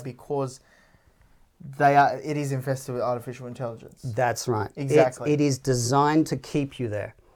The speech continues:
Speaker 1: It's designed to keep you there. It's there to
Speaker 2: Yep.
Speaker 1: reward
Speaker 2: That's right.
Speaker 1: behaviours and,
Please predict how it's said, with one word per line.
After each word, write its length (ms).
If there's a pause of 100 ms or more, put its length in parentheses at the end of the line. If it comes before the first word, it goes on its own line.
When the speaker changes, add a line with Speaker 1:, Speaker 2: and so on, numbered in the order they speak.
(220)
Speaker 1:
It's 120
designed 380
to 60
keep 200
you 60
there. 100
It's 160
there 240
to 80
Speaker 2:
Yep. 140
Speaker 1:
reward 680 (520)
Speaker 2:
That's 220
right. 80
Speaker 1:
behaviours 600
and, 280